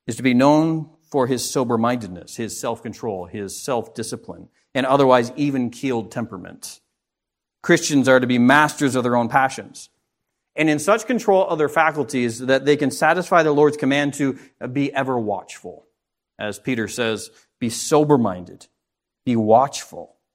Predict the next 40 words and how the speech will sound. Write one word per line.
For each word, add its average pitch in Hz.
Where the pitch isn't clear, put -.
Your 131
adversary, 135
the 117
devil, 120
prowls 131
around 120
like 113
a 107
roaring 117
lion 120
seeking 135
someone 131
to 120
devour." 113
This 123
will 127
be 117
a 107
lesson 117
in 107
a 101
few 117
weeks, 135
but 113
the 110
Christian 156
is 110
called 147
to 127
practice 127
a 117
self-watch, 139
and 123
that 127
self-watch 151
requires 143
a 127
sober-mindedness, 143
a 135
watchfulness. 123